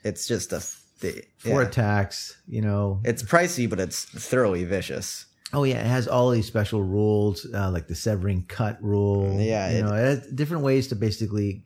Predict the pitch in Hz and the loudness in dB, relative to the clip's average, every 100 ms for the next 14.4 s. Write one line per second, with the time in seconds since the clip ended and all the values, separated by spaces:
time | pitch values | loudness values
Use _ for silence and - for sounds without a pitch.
0 | - 117 101 98 - _ - 135 131 123 | -6 -6 -6 -10 -14 _ -4 0 2 2
1 | 127 113 131 123 117 113 110 110 107 - | 2 0 2 4 4 4 2 2 0 -4
2 | 92 90 - 160 160 120 113 113 104 101 | -6 -2 2 4 2 0 -2 -2 -2 -2
3 | 107 101 101 92 87 90 92 87 92 76 | -2 0 0 -2 -6 -4 -2 0 0 -2
4 | 71 71 - 135 117 101 92 90 - _ | -6 -8 -6 0 2 0 -2 -6 -12 _
5 | _ - 101 98 95 - 120 123 117 131 | _ -6 -4 -4 -6 -8 -4 0 2 2
6 | 120 104 101 80 123 - _ - - - | 4 2 0 -4 -8 -16 _ -20 -18 -8
7 | 127 110 104 87 104 92 76 85 - - | 0 0 0 -4 -4 -4 -6 -6 -8 -10
8 | - - 123 135 131 123 110 107 107 104 | -14 -6 0 4 4 4 4 2 2 2
9 | 104 92 101 101 80 104 113 101 80 82 | 0 0 -2 -2 0 0 2 2 0 -2
10 | 85 82 110 104 92 101 - 98 92 82 | 0 0 0 0 2 0 0 -2 0 0
11 | 87 82 87 85 82 80 80 - - 110 | -2 -2 -2 -4 -4 -4 -4 -8 -4 0
12 | 117 131 123 123 120 110 104 90 87 92 | 2 2 2 2 2 0 0 0 0 -2
13 | - 87 85 80 - - - - 95 104 | -4 -4 -4 -4 -8 -18 -16 -4 -2 0
14 | 104 107 - | 0 -2 -6